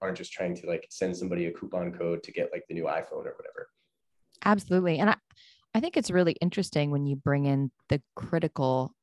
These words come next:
Speaker 2: thinking aspect of it, right? Because if it's all positive or celebratory, you may not be able to connect on the value of trust. And so it sounds like it's really one of those things where if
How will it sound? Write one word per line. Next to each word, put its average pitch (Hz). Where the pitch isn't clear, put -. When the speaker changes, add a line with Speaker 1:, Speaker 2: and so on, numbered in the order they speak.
Speaker 2:
thinking 139
aspect -
of 127
it, -
right? 151
Because 151
if -
it's 196
all 185
positive 170
or 147
celebratory, 147
you 165
may 170
not 156
be 147
able 143
to 135
connect -
on 160
the 151
value 139
of 139
trust. -
And 147
so 147
it 143
sounds 147
like 139
it's -
really 151
one 143
of 139
those 135
things 143
where 143
if -